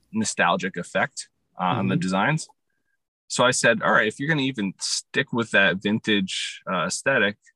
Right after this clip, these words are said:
Speaker 1: well, the dimensions really speak to that the best."
Speaker 2: Yeah.
Speaker 1: Also, realistically, it does open it up to more people, wearability. If you have,
Speaker 2: Sure.
Speaker 1: like, a large Breitling, you've just outcasted, uh, so many people that could have purchased it.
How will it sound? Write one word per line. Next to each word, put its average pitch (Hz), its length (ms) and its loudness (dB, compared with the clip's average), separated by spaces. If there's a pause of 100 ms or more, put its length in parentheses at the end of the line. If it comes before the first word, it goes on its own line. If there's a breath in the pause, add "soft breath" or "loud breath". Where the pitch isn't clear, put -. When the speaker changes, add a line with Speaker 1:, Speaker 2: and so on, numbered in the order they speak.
(720)
Speaker 1:
well, 110 220 0
the 104 140 -2
dimensions 104 520 4
really 95 200 -2
speak - 320 -4
to 90 80 -10
that 85 200 -2
the 85 60 -8
best." 87 500 -4 (340)
Speaker 2:
Yeah. 90 220 -6 (200)
Speaker 1:
Also, 107 600 2
realistically, 139 880 0 (180)
it 113 160 -2 (100)
does 117 380 2
open 110 300 2
it 98 120 0
up 95 280 0
to 104 60 -2
more 98 220 0
people, 85 560 -6
wearability. 90 680 0 (240)
If 123 120 -4
you 139 80 6
have, 147 100 4
Speaker 2:
Sure. 147 60 4
Speaker 1:
like, 123 140 2
a 110 40 4
large 107 400 4 (100)
Breitling, 110 480 0
you've 101 200 -4
just - 260 -4 (100)
outcasted, 90 680 -2 (580)
uh, 67 240 -2
so 110 260 2
many 92 240 4
people 76 320 -10
that - 80 -8
could - 140 -6
have 80 160 -6 (240)
purchased - 400 -4
it. 64 100 -8